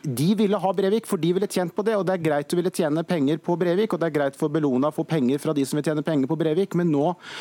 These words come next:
må vi komme oss litt videre, og jeg synes det er fint at Lier Hansen er, eh, mye mer konstruktiv enn det Bellona her, og så må vi jobbe,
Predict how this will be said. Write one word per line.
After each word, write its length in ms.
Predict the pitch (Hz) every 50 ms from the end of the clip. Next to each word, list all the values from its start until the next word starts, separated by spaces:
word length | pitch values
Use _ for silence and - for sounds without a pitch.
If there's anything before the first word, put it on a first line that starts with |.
| - - -
må 80 | 165 170
vi 60 | 196
komme 320 | - - - 202 151 139 165
oss 100 | 175 - -
litt 340 | 170 175 170 - - - - - -
videre, 480 | 147 156 196 190 175 139 139 220 247 226
og 140 | 180 175 185
jeg 80 | 190 -
synes 240 | - - - -
det 100 | - 196
er 480 | 180 185 190 - - - - 262 240 160
fint 440 | - - - 180 196 233 214 - -
at 240 | 185 185 180 - - 185 180
Lier 160 | 175 170 165 139
Hansen 380 | 151 131 135 135 - - 185 170
er, 320 | - 151 147 156 160 160 165
eh, 220 | 165 170 165 165
mye 180 | 165 165 151 147
mer 140 | 139 139 151
konstruktiv 680 | - - - 135 123 - - - 139 139 - 156 147 160
enn 80 | 156 151
det 560 | 147 143 147 147 147 147 151 151 156 156 156 147
Bellona 360 | 147 151 151 135 131 143 156 185
her, 80 | 214 220
og 60 | 196 -
så 80 | - 156
må 120 | 147 147 151
vi 140 | 185 190 185 - - - - - - - 175
jobbe, 320 | 165 220 208 170 143 139